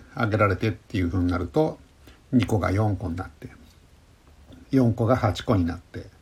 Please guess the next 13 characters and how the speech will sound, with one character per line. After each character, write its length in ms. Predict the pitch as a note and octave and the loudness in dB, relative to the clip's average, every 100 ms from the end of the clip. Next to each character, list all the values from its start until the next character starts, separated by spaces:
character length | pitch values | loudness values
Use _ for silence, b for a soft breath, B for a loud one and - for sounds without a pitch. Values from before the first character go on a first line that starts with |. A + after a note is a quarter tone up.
| _ - b b b b b b b _ _ - - | _ -20 b b b b b b b _ _ -14 2
て 100 | D#3 | 6
い 80 | D3+ | 6
う 120 | C#3+ | 6
形 400 | C#3 C3+ B2+ B2 | 4 2 2 6
で、 220 | D3 D#3+ - | 6 6 0
ど 220 | C#3+ C3+ | 4 6
ん 40 | |
ど 120 | G#2+ F#2+ | 6 4
ん 80 | |
ど 120 | G#2+ C#3 | 4 6
ん 60 | |
ど 100 | G#2+ | 6
ん 140 | E2 | 2